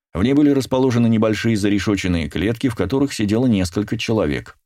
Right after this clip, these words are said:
Меня втолкнули в одну из них и велели ждать своей очереди.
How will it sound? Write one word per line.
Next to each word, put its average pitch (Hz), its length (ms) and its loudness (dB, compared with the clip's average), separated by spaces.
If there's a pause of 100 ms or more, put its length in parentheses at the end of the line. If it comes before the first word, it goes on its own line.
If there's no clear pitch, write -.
(680)
Меня 85 280 0
втолкнули 85 500 -2
в 80 80 -2
одну 85 260 0
из 82 140 -2
них 71 260 -8 (360)
и 85 80 -4
велели 110 320 2
ждать 110 280 -2
своей 101 320 0
очереди. 67 560 -6